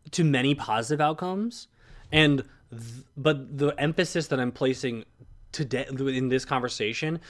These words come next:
is on ways in which it might provide a negative outcome. And the case against the trauma plot is one example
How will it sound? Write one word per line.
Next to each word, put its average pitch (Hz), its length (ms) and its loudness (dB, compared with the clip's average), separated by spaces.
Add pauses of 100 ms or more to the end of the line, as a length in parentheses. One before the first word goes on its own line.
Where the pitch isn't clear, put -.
(200)
is 156 160 4
on 156 160 6
ways 139 220 8
in 135 100 2
which 123 340 -2
it 147 80 0
might 131 300 0 (340)
provide 135 340 4
a 123 40 0
negative 120 400 -4
outcome. 92 520 -10 (160)
And 143 360 0
the 127 320 -2
case 170 320 0
against 156 260 0
the 135 60 -2
trauma 127 340 -4
plot 151 460 0
is 135 200 0
one 127 400 0
example 120 680 -4